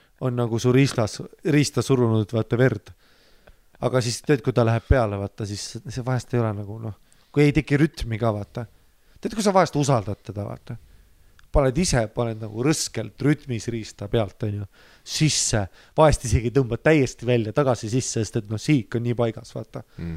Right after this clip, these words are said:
Speaker 1: Teed seda, vaata.
Speaker 2: Natuke õhku ka sisse, noh.
Speaker 1: Oo, kõik. <laughs> Õhk sisse, kõik lähevad sisse,
Speaker 2: Ja
Speaker 1: on ju.
Speaker 2: vahepeal sa pead lihtsalt ülikaugele välja tõmbama,
Speaker 1: Jah.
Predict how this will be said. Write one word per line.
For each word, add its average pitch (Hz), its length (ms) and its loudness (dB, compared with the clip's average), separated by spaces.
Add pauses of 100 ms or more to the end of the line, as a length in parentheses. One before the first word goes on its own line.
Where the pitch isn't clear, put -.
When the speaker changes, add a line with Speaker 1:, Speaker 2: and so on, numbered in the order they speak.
(140)
Speaker 1:
Teed - 180 -2
seda, 123 240 2
vaata. 98 240 -6
Speaker 2:
Natuke 110 320 4
õhku 120 260 2
ka 98 180 4
sisse, 85 340 -2
noh. 80 100 0
Speaker 1:
Oo, 180 300 8 (540)
kõik. 175 340 4 (260)
<laughs> 139 80 4 (960)
Õhk 208 320 8
sisse, 160 380 2
kõik 156 260 4
lähevad 104 240 -2
sisse, - 300 -2
Speaker 2:
Ja 82 160 4
Speaker 1:
on 107 60 -6
ju. 104 80 -8
Speaker 2:
vahepeal 127 500 6
sa 101 100 2
pead 110 280 6
lihtsalt 95 340 -2
ülikaugele 104 640 4
välja 101 320 4
tõmbama, 87 320 2
Speaker 1:
Jah. 107 420 4